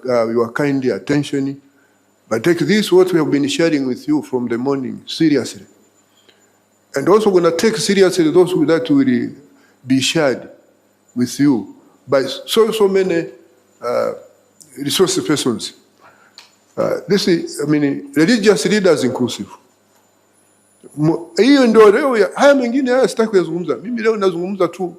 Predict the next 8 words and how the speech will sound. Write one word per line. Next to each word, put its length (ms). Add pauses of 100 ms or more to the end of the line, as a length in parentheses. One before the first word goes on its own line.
hii 320
ya 240 (540)
mazungumzo 500
yetu 320
na 140
viongozi 420
wa 120
dini. 220